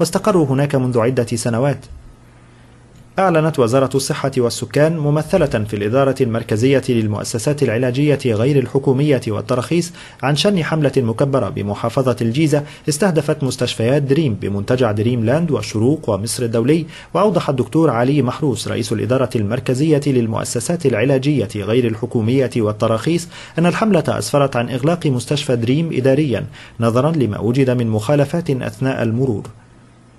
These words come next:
حذر الدكتور رضا حجازي رئيس قطاع التعليم العام بوزارة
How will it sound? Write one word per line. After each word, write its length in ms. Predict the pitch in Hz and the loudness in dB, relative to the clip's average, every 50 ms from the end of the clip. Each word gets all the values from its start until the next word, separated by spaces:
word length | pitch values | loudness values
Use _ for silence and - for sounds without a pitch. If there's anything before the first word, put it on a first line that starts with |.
| - - - - - - - - | -20 -20 -20 -20 -20 -20 -10 -4
حذر 320 | - 120 107 120 143 151 | -4 -2 0 2 2 2
الدكتور 460 | 147 143 147 147 - - 202 190 151 | 4 2 2 0 2 2 2 4 4
رضا 200 | 143 147 135 123 | 4 4 4 2
حجازي 480 | 117 - - 120 117 143 147 143 147 143 | 2 0 0 2 4 4 4 4 4 2
رئيس 320 | 123 110 110 131 - - | 2 2 0 0 -2 -4
قطاع 340 | 135 - 139 135 175 170 151 | -4 -4 -2 -2 0 0 0
التعليم 440 | 143 143 143 123 110 117 131 135 131 | 0 0 0 0 0 2 2 2 2
العام 320 | 120 107 104 117 151 175 | 2 2 0 0 0 2
بوزارة 460 | 165 151 127 120 110 107 135 135 135 | 2 2 2 2 2 2 2 2 2